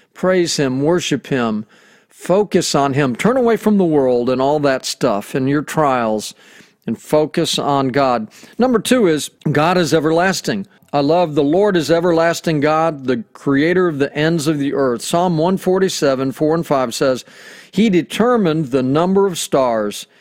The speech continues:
He gives to all them their names. Great is the Lord and abundant in power. His understanding is beyond measure." God understands where you're at,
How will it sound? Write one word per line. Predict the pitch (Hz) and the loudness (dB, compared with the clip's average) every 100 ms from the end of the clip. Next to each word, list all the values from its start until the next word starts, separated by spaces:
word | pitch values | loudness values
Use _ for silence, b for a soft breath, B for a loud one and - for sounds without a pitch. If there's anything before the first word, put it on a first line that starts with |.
| b b | b b
He | 165 | 0
gives | 151 185 160 - | 2 0 -2 0
to | 165 | 0
all | 117 160 180 185 165 | 2 2 2 2 0
them | 127 156 160 160 135 | 0 0 2 0 0
their | 135 131 | 0 0
names. | 135 170 190 196 185 - - b b b | 0 2 2 0 -2 -6 -14 b b b
Great | 139 208 254 | 0 2 2
is | 196 | 0
the | 156 | 0
Lord | 143 131 123 110 - | 0 0 0 -4 -6
and | 151 143 | -4 -2
abundant | 117 110 160 196 202 190 - | -4 -2 0 0 -2 -4 -6
in | 151 156 | -6 -6
power. | - 147 139 123 | -4 -2 -2 -2
His | 139 196 196 | 0 0 0
understanding | 208 185 - 196 190 185 156 | -2 -2 -2 -2 -2 0 -2
is | 139 | -4
beyond | 120 143 165 185 156 | -2 -2 0 0 0
measure." | 180 160 120 92 _ B B B B 190 | -2 -2 -4 -8 _ B B B B -2
God | 220 262 | 0 2
understands | 220 190 170 - 151 120 110 - | 0 0 -2 -2 -2 -2 -6 -4
where | 147 143 | -2 0
you're | 123 117 | 0 0
at, | 139 104 | 0 -2